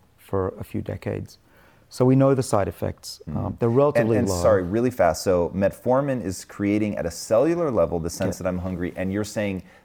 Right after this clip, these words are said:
Speaker 2: that from a hormesis perspective of a little bit of bad, it's, like, stressing the system, and that's why we think it works?
Speaker 1: It is. It's exactly doing that, and so that it actually helps the body respond in a way to boost the energy supply.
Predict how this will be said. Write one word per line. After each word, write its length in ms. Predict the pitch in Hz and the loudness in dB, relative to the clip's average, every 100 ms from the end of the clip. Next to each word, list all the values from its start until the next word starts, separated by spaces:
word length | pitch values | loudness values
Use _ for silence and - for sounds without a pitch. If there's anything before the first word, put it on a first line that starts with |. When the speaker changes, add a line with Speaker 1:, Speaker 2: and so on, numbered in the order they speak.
| - | -2
Speaker 2:
that 320 | 95 95 - | 2 2 0
from 160 | 98 | -6
a 80 | 90 | -6
hormesis 880 | 90 101 92 104 135 202 202 185 - | -6 -4 -2 0 2 2 2 -2 -2
perspective 540 | 120 107 - 90 87 | -8 -4 -2 -2 -2
of 100 | 78 | -6
a 40 | 73 | -4
little 260 | 71 71 | -4 -4
bit 160 | 80 107 | -2 -2
of 80 | 127 | 2
bad, 340 | 82 156 123 | 4 4 2
it's, 140 | 82 - | 0 -4
like, 120 | 95 | -4
stressing 720 | - - 120 123 123 123 117 | -6 -2 2 2 2 -4 -2
the 100 | 104 | -4
system, 720 | - - 139 - 196 226 277 - | -4 -8 -8 -6 -4 -4 -6 -6
and 140 | - | -4
that's 200 | 92 - | -2 -2
why 340 | 127 131 131 | -2 -2 -2
we 220 | 127 117 113 | -4 -6 -8
think 400 | - 127 139 - | -8 -10 -10 -10
it 200 | - 135 | -12 -8
works? 500 | 143 190 285 - - | -6 -6 -6 -8 -4
Speaker 1:
It 80 | |
is. 240 | 104 87 - _ _ _ _ | -2 -2 -8 _ _ _ _
It's 180 | 110 123 | -6 -4
exactly 440 | 101 135 - 123 | 0 0 0 -2
doing 240 | 110 101 | 0 -2
that, 220 | 92 90 - _ _ _ _ - | -2 -6 -8 _ _ _ _ -8
and 100 | 104 | 0
so 140 | 120 | 2
that 180 | 107 - _ | 2 0 _
it 80 | 107 | 0
actually 320 | 110 - 101 | 0 -2 -4
helps 260 | 98 107 - | -2 -4 -4
the 80 | 107 | -2
body 400 | 101 98 95 95 | 0 0 -2 -6
respond 560 | 101 - 151 147 110 | -8 -2 0 2 2
in 100 | 107 | 0
a 40 | 101 | 2
way 220 | 98 98 | 2 0
to 60 | 90 | -2
boost 500 | - 117 113 - - | -4 -2 -2 -6 -6
the 160 | 101 | -6
energy 320 | 98 92 - | -4 -6 -10
supply. 480 | 90 - - 143 98 | -12 -10 -2 0 0